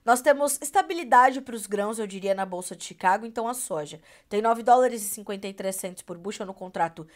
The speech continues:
setembro, zero vírgula dois por cento de queda. O milho, três dólares e noventa e nove, com uma pequena baixa de zero ponto zero três por cento. O trigo, cinco dólares e cinquenta, zero vírgula dois por cento de baixa.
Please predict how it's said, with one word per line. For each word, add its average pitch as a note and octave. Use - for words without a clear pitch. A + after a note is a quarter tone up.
setembro, G#3+
zero A3
vírgula G3+
dois F#3
por -
cento E3+
de E3
queda. D#3
O G#3+
milho, B3
três A#3+
dólares B3+
e B3+
noventa A3+
e G3
nove, F#3+
com G#3+
uma G#3+
pequena C4+
baixa F#3+
de E3+
zero F#3+
ponto F#3+
zero G3
três E3+
por -
cento. A3+
O C#4+
trigo, D4+
cinco C#4+
dólares G#3+
e G#3+
cinquenta, C4
zero B3
vírgula A#3+
dois A3
por A#3+
cento A3
de G#3
baixa. D#3+